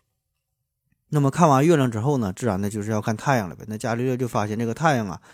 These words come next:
也不像我们想象中的那么完美，他就发现上面呢也有许多大小不，不等的这个，这个斑点儿。咱现在知道这玩意儿叫做太阳黑子，但是呢，当时这伽利略呢还，嗯，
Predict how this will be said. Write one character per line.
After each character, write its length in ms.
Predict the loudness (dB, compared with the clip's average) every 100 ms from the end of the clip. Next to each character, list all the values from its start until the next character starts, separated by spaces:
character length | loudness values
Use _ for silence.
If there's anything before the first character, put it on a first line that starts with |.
| -20 _
也 100 | -4
不 140 | -2 0
像 160 | 2
我 40 | 2
们 120 | 0
想 160 | -2
象 100 | -2
中 140 | -2 -2
的 140 | -4
那 100 | -4
么 120 | -4
完 220 | -4 -2 -2
美， 260 | -4 -8 -16 _ -20 -10
他 100 | -4
就 80 | 2
发 160 | 4
现 140 | 4 2
上 160 | 0
面 140 | 0 -2
呢 100 | 0
也 60 |
有 120 | 0 0
许 160 | -2
多 140 | -2 0
大 180 | 0
小 160 | 2 0
不， 200 | -2 -6
不 200 | -6 -4
等 200 | -4 -4
的 100 | -8
这 160 | -4 -4
个， 60 |
这 120 | -4
个 120 | -6 -2
斑 240 | 0 2
点 120 | 0
儿。 160 | -4 -12 _ _ _ -12 -6
咱 120 | -4
现 120 | -2
在 140 | 0
知 80 | 0
道 100 | -2
这 160 | 0 -2
玩 140 | -2
意 40 | -6
儿 60 |
叫 120 | -8
做 100 | -8
太 160 | -8 -6
阳 160 | -6 -6
黑 140 | -8
子， 260 | -10 -16 -20 _ _ _ _ _ -4
但 80 |
是 100 | 0 0
呢， 60 |
当 160 | 0 0
时 160 | 0
这 80 | 0
伽 200 | 0 0
利 80 | 0
略 140 | -2
呢 120 | -2 -4
还， 100 | -6 -10 -16
嗯， 240 | -12 -12